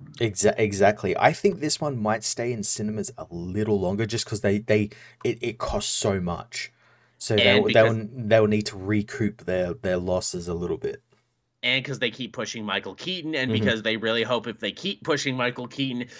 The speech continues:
Speaker 2: that this can maybe be, like, a surprising Tom Cruise, Top Gun Maverick level success.
Speaker 1: Yeah, yeah.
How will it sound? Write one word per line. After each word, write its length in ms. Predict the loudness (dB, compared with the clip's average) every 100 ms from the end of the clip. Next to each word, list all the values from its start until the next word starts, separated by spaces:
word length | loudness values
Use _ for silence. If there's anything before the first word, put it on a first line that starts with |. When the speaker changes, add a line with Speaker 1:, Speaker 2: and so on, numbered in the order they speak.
| -4
Speaker 2:
that 180 | 0 0
this 160 | 0 -2
can 140 | -6
maybe 300 | -2 -2 -2
be, 200 | -8 -6
like, 220 | -4 -4 -4
a 20 |
surprising 760 | -10 -6 -2 0 -2 -4 -10
Tom 400 | -8 -6 -4 -4
Cruise, 480 | -8 -8 -6 -4 -6
Top 340 | -4 -2 -4 -4
Gun 280 | -4 -2 0
Maverick 500 | 0 0 -2 -10 -12 _
level 320 | -8 -6 -8
success. 720 | -12 -14 -12 -10 -10 -10 -16 -16
Speaker 1:
Yeah, 380 | -8 -6 -6 -10 -16 -12
yeah. 280 | -10 -10